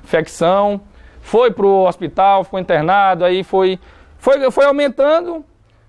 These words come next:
Aí quando foi hoje pela manhã cedo, ele fa-, ele faleceu. Infelizmente, deixou um legado muito grande aqui, aqui em Vargem Grande. Quem, quem é mais velho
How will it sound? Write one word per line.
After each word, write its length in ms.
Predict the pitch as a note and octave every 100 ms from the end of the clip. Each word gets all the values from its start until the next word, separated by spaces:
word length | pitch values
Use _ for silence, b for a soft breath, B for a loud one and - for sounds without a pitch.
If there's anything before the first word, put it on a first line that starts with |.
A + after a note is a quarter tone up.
| _
Aí 260 | - A#3 A#3+
quando 360 | B3+ B3+ B3+
foi 220 | A3+ A#3
hoje 180 | A3 A#3
pela 220 | - A3+
manhã 240 | A3 A3 A3+
cedo, 400 | - G#3+ A3 A3
ele 280 | A3 A3 G#3
fa-, 180 | - G3
ele 440 | F3+ E3+ F3 F3
faleceu. 580 | E3+ - F#3 F#3 - A#2+
Infelizmente, 640 | B2+ G3 G3+ F3+ F#3+ F#3 - B B B B B
deixou 420 | C#3+ A3 A3+ B3
um 40 | B3+
legado 460 | A#3 G#3 G#3 G3
muito 300 | G3+ C4+ C4 G#3+
grande 280 | F#3 A3+
aqui, 380 | F#3+ E3 F#3+ A3 G#3+ _
aqui 220 | - B2
em 40 | E3+
Vargem 240 | D#3+ D3+
Grande. 360 | C3+ D#3 E3+ - B B
Quem, 420 | - C4 C#4+ B3+ F3+
quem 220 | A3+ A#3
é 60 |
mais 340 | A3 G#3+ G#3 D3
velho 540 | D3+ G3 G#3 F3+ D3+